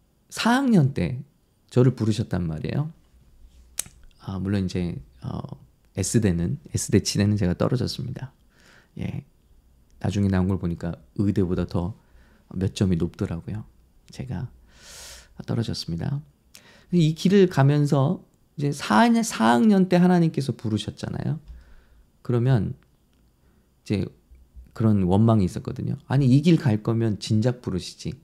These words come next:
왜 사 년 전에 그 저를 부르시지 않았냐?" 그런데 생각해 보니까 제가 그렇게 기도한 적도 없어요. "하나님, 제 인생이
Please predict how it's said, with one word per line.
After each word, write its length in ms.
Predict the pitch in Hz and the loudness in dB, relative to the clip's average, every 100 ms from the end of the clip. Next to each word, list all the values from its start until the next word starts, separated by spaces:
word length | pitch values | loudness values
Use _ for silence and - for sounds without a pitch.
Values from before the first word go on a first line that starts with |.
| _ _ _ _ _ | _ _ _ _ _
왜 460 | - 107 143 165 - _ _ _ _ _ _ _ _ _ _ | 4 6 6 4 -2 _ _ _ _ _ _ _ _ _ _
사 200 | - 180 | -2 2
년 200 | 180 170 | 4 4
전에 340 | 123 92 82 - _ _ _ _ | 2 0 -4 -10 _ _ _ _
그 420 | - 180 139 - - _ _ _ _ | 4 4 4 -4 -20 _ _ _ _
저를 240 | - 131 | 2 2
부르시지 380 | 127 113 107 - | 4 2 0 -2
않았냐?" 320 | 107 87 90 | -2 -2 -4
그런데 240 | - 156 185 | 0 2 4
생각해 380 | 196 214 208 202 | 4 2 2 4
보니까 500 | 180 175 170 226 - _ _ _ _ _ _ _ _ _ _ _ _ | 6 4 4 0 -2 _ _ _ _ _ _ _ _ _ _ _ _
제가 240 | - 123 131 | -2 0 0
그렇게 260 | - - | -2 -10
기도한 380 | - 117 170 156 | -4 0 2 2
적도 260 | 127 - - | 0 -6 -10
없어요. 280 | - 87 135 | -8 -8 -8
"하나님, 460 | - 165 196 196 135 - - - - - - _ | -6 0 0 0 -2 -8 -16 -14 -14 -16 -18 _
제 200 | - 160 | 2 6
인생이 920 | 170 131 139 175 156 123 135 101 95 | 8 8 8 6 6 4 4 2 -2